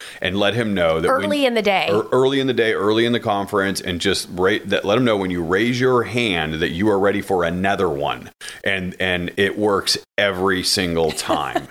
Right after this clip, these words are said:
Speaker 1: It will,
Speaker 2: <laughs> This is
Speaker 1: and
Speaker 2: how,
Speaker 1: it will
Speaker 2: this
Speaker 1: impress
Speaker 2: is
Speaker 1: friends.
Speaker 2: secretly how Sam hooked me. <laughs>
Speaker 1: I did, I did. 'Cause not only did my old boss give me the permission to go, but he actually gave me the company credit card. And he's like, <laughs> "Wine and dine 'em." So I just put the card down, and when I raised my hand, a whole nother bottle of Pinot Grigio came over.
Speaker 2: <laughs>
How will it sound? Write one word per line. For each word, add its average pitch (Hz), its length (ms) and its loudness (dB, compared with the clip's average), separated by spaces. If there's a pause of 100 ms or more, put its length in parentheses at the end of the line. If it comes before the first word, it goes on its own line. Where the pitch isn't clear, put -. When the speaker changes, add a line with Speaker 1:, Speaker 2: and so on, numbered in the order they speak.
Speaker 1:
It 392 100 0
will, - 180 -2
Speaker 2:
<laughs> - 60 -12
This 294 140 0
is 277 140 0
Speaker 1:
and 147 100 0
Speaker 2:
how, 175 80 -2
Speaker 1:
it 180 60 -2
will 143 240 0
Speaker 2:
this 415 120 2
Speaker 1:
impress 453 200 0
Speaker 2:
is - 80 -6
Speaker 1:
friends. 370 180 2
Speaker 2:
secretly 285 380 4
how 247 180 2
Sam 226 420 0
hooked 233 380 0
me. 185 340 2 (120)
<laughs> - 100 -6
Speaker 1:
I 131 140 4
did, 156 340 2
I 113 200 0
did. 127 360 2
'Cause 127 120 0
not 135 160 2
only 147 120 2
did 131 140 2
my 113 140 2
old 117 240 2
boss 104 260 0
give 104 280 0
me 101 280 2
the 87 140 0
permission 117 420 0
to 104 80 -2
go, 92 180 2
but 90 100 -2
he 98 100 2
actually 95 220 -2
gave 98 100 2
me 98 60 2
the 90 80 0
company 90 280 -6
credit 110 300 -2
card. 90 220 0
And 87 80 0
he's 90 60 2
like, 95 200 0
<laughs> - 20 -2
"Wine 139 260 0
and 147 120 0
dine 127 260 0
'em." 69 160 -8 (300)
So 107 120 2
I 127 100 4
just 127 180 -8
put 139 120 2
the - 60 -6
card 123 340 0
down, 85 320 0
and 90 140 0
when 101 80 0
I 110 60 4
raised 117 340 2
my 95 160 0
hand, 107 360 0
a 87 60 2
whole 151 280 0
nother 143 220 2
bottle 120 280 2
of 95 100 -2
Pinot 113 280 -2
Grigio 98 440 2
came 104 260 0
over. 101 380 2
Speaker 2:
<laughs> - 60 -2